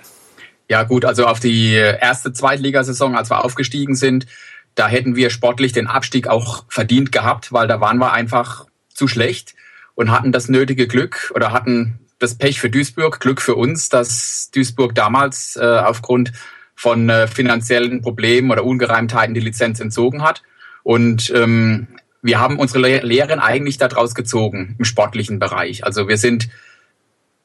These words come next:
denke ich, wie du es auch selbst sagst, die, die, äh, Saison darauf Zwölfter geworden.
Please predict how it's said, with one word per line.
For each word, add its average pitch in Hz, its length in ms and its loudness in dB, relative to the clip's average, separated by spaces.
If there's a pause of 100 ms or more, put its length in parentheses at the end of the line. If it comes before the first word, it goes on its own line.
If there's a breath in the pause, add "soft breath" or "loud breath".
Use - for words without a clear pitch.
(320)
denke 127 180 2
ich, 135 80 -2
wie 139 60 0
du 127 80 2
es 120 80 -2
auch 120 80 0
selbst 123 320 -2
sagst, 123 360 -2
die, 123 200 -2
die, 120 420 -2
äh, 113 500 2 (180)
Saison 123 440 0
darauf 120 380 2
Zwölfter 139 420 0
geworden. 151 560 -2